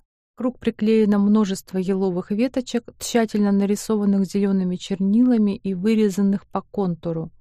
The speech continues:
На веточках крепились тряпичные цветочки и буквы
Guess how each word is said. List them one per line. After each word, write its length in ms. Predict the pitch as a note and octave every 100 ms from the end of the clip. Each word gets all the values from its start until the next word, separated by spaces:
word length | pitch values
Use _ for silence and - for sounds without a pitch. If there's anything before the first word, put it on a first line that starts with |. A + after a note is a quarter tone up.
| _ - -
На 140 | G3+ G#3
веточках 560 | B3+ B3 - - G#3
крепились 600 | - G#3 - A3 G3+ G3
тряпичные 680 | - - G#3 G#3 - - F#3
цветочки 760 | - F#3 - B3+ B3 - A3 -
и 100 | G3+
буквы 580 | E3+ F3+ F#3+ F3 E3+